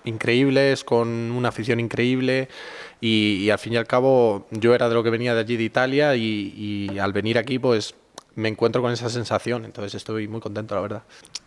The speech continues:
Yo puedo jugar en las dos posiciones, lógicamente el míster decide, donde vea que puedo ayudar más al equipo. Ahora estoy jugando más de lateral, yo creo que,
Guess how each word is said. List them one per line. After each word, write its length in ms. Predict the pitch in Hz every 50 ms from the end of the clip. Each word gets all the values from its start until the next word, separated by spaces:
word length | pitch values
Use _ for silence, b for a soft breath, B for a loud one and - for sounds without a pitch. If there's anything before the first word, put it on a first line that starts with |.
| B _
Yo 220 | - 123 117 147 139
puedo 140 | 165 156 131
jugar 180 | 131 147 151
en 80 | 160 151
las 140 | 139 123 117
dos 80 | 135
posiciones, 680 | - 160 143 - 117 - 131 139 160 151 107 95 - -
lógicamente 520 | - 110 107 120 113 120 117 127 123 - 139
el 80 | 123
míster 340 | 113 123 120 - - 131 120
decide, 520 | 110 113 - - 131 127 139 147 175 208 - - - -
donde 580 | 107 107 107 107 107 104 104 107 104 104 104 101
vea 220 | 113 120 120 117
que 80 | 120 110
puedo 160 | - 127 120
ayudar 320 | 117 107 120 120 123 120
más 200 | 120 117 - -
al 100 | 131 120
equipo. 400 | 117 139 131 127 - 160 180 - B B B B B B B B B B B B
Ahora 420 | B 110 113 127 123 120 117 117 113
estoy 160 | - - 131
jugando 200 | - 131 127 127
más 160 | 123 123 117
de 60 | 113 120
lateral, 540 | 120 120 - 120 117 127 135 156 180 - - - - B B B B B B B B B _
yo 120 | 131 127 117
creo 200 | - 120 120 117
que, 580 | 120 117 117 117 113 113 110 110 110 110 107